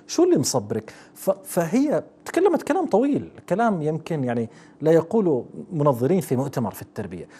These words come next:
خلاصة هذا الكلام إنه هي علمت عن نفسها، علمت عن نفسها أنها تستطيع الاستمرار مع هذا الإنسان، فاستمرت وأنقذت بذلك أولادها. حالة الإدمان جاءت بعدين، تمامًا. هذه ال-،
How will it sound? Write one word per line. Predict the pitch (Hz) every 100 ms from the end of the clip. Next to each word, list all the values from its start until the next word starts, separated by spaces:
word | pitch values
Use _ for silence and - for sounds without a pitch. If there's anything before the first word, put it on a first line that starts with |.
| -
خلاصة | - 175 285 277 -
هذا | 151 120
الكلام | 107 98 - - - - - - - - 143
إنه | 127
هي | 147 135
علمت | 123 180 240 208 151
عن | 139
نفسها، | 127 120 - 90 90 - - -
علمت | - 262 226 185 -
عن | 220 -
نفسها | 202 - 98 95 139
أنها | 131 131
تستطيع | - - 143 220
الاستمرار | 185 - - 120 101 90 - - - -
مع | 117 135
هذا | 156
الإنسان، | 131 107 98 92 90 -
فاستمرت | 190 - 240 269 262 120 - - - - - - -
وأنقذت | - 233 - 202 180 151
بذلك | 131 139 156 190
أولادها. | 208 269 311 120 117
حالة | - 196 196 170
الإدمان | 156 143 175 165
جاءت | 180 190 190
بعدين، | 160 139 185 123 - - _ _ _ -
تمامًا. | 123 131 202 - - - - - - - - -
هذه | 190 285
ال-، | 359